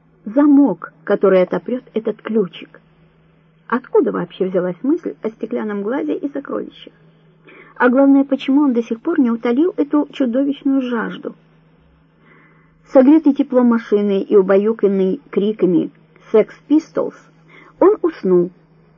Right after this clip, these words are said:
в который уже раз за эту длинную ночь. Впрочем, уже светало. «Где выйдешь?»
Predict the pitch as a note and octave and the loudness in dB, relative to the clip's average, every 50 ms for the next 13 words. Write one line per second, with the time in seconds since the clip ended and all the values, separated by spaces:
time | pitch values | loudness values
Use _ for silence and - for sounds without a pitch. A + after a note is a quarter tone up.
0 | _ _ _ _ _ _ _ _ _ - - - E3+ F3+ - B3 D#4+ D#4+ - F#3+ | _ _ _ _ _ _ _ _ _ -8 -4 -4 -2 -2 -2 -2 -2 -2 -2 -2
1 | F#3 F#3 F3 F3+ F3+ F3+ F#3 - - F#3+ - - - F3+ F#3+ - - C4+ C4+ - | -2 -4 -4 -4 -6 -8 -8 -6 -6 -6 -6 -6 -8 -6 -6 -4 -4 -4 -4 -6
2 | - - - F#2+ - - - - - - _ _ _ _ _ _ _ _ _ _ | -6 -8 -8 -8 -12 -14 -16 -20 -20 -20 _ _ _ _ _ _ _ _ _ _
3 | _ _ D#3 _ _ _ _ _ _ _ _ _ _ _ _ _ _ _ _ _ | _ _ _ _ _ _ _ _ _ _ _ _ _ _ _ _ _ _ _ _
4 | - - C4+ C#4 - - C#4 C#4 - _ _ _ _ G#3+ G#3+ A#3+ E4 A#4 - - | -8 -8 -8 -6 -6 -6 -6 -6 -6 _ _ _ _ 0 0 2 0 -2 -6 -10
5 | - - - - - - - - _ _ _ _ _ _ _ _ _ _ _ _ | -12 -12 -10 -12 -14 -14 -16 -20 _ _ _ _ _ _ _ _ _ _ _ _
6 | _ _ _ _ _ _ _ _ _ _ _ _ _ _ _ _ _ _ _ _ | _ _ _ _ _ _ _ _ _ _ _ _ _ _ _ _ _ _ _ _
7 | _ _ - G3 A#3 G#3+ C4 C#4 C#4 D#4+ C#4+ G#3+ - - - - - | _ _ -6 -4 -2 2 2 2 4 2 2 0 -2 -6 -10 -12 -14